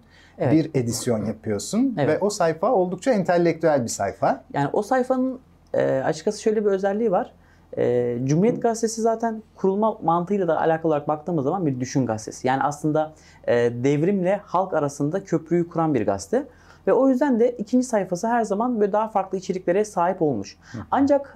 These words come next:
Speaker 1: e, benim araştırdığıma göre bin dokuz yüz kırk üçte ilk parça parça başlıyor. Olaylar ve görüşler diye daha çok aslında adında da olduğu gibi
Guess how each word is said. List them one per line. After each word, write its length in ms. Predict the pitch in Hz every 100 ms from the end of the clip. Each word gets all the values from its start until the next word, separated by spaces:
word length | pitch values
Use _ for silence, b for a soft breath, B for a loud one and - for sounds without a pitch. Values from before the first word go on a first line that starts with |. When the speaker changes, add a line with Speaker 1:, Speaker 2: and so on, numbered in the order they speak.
| -
Speaker 1:
e, 240 | 147 151 151
benim 200 | 233 208
araştırdığıma 520 | 185 180 180 190 185
göre 200 | 131 127
bin 140 | 175
dokuz 220 | 190 196
yüz 100 | 190
kırk 240 | - 175 170
üçte 180 | - 170
ilk 260 | - -
parça 300 | 131 127 120
parça 320 | 110 104 104
başlıyor. 380 | 101 104 185 294 B B B B 165
Olaylar 460 | 190 247 269 277
ve 60 | 247
görüşler 540 | 208 220 220 269 208
diye 140 | 170 214
daha 140 | 208
çok 120 | -
aslında 420 | 151 156 117 - -
adında 360 | 160 190 202
da 40 | 175
olduğu 360 | 170 180 185
gibi 340 | 156 131 226